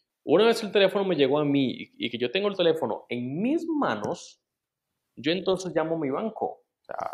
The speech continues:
y esto es considerado un acto de, de fraude.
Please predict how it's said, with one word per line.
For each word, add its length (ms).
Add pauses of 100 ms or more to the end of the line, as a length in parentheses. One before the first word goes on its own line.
(560)
y 240
esto 500
es 180
considerado 760
un 300
acto 720
de, 420
de 80
fraude. 380